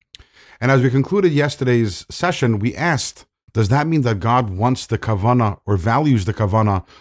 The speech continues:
more than he values the actual act of the mitzvah? And in today's Tanya, the Alter Rebbe takes a pause and says, "No, that is not the case." A few things. Number one, we have to understand that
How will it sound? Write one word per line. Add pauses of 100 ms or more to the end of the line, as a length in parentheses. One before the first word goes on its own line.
(140)
more
than
he
values
the
actual
act
of
the
mitzvah? (1300)
And
in
today's
Tanya,
the
Alter
Rebbe
takes
a
pause
and
says, (140)
"No,
that
is
not
the
case." (1500)
A
few
things. (140)
Number
one, (240)
we
have
to
understand
that